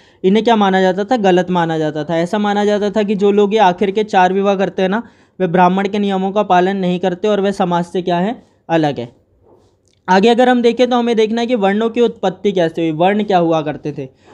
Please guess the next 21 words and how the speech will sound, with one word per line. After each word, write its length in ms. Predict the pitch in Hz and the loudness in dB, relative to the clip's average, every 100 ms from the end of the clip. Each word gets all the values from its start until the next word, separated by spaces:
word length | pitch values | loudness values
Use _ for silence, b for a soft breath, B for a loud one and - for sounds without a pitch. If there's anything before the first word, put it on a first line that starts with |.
| b | b
तो 60 | 202 | -2
देखिए, 220 | 220 294 | -2 0
ब्राह्मणों 500 | 214 175 180 214 262 | 2 2 4 4 4
के 100 | 254 | 4
अनुसार 440 | 254 226 220 208 208 | 2 2 2 2 2
क्या 160 | 190 | 0
हुआ 240 | 165 175 214 | 2 2 0
कि 160 | 240 | -2
भाई, 180 | 208 247 | -2 0
सभी 300 | 247 202 220 | 0 0 0
वर्णों 340 | 226 214 220 | 0 0 0
की 100 | 220 | -2
उत्पत्ति 460 | 226 220 196 190 208 | -2 -2 -6 -4 -2
ना 100 | 254 | 0
ब्रह्मा 360 | 208 180 190 208 | 0 0 0 0
जी 120 | 220 | 0
के 120 | 240 | -2
शरीर 360 | 240 190 202 208 | 0 0 2 0
से 120 | 208 | 0
हुई 260 | 156 135 | 0 -2
है, 100 | 123 | -6